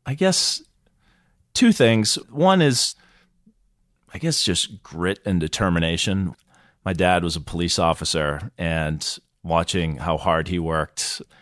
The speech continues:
not only the day-to-day job, but then the details on top of that, working seventy hours a week to provide for us.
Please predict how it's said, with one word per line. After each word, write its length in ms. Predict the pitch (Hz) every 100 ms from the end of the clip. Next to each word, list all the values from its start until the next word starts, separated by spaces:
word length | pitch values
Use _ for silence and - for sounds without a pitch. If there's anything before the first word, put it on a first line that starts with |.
| -
not 180 | 92 92
only 280 | 90 85 82
the 180 | - 80
day-to-day 420 | 85 80 80 80
job, 300 | 82 80 76
but 140 | 80
then 140 | 82 80
the 60 |
details 560 | 71 82 78 82 82 80
on 140 | 80
top 240 | 85 82 78
of 60 |
that, 200 | 78 76
working 440 | 80 80 87 80 78
seventy 420 | - 85 82 76
hours 300 | 76 76 80
a 40 |
week 240 | 76 78 -
to 100 | -
provide 500 | 82 73 78 78 76
for 160 | 80
us. 320 | 76 73 -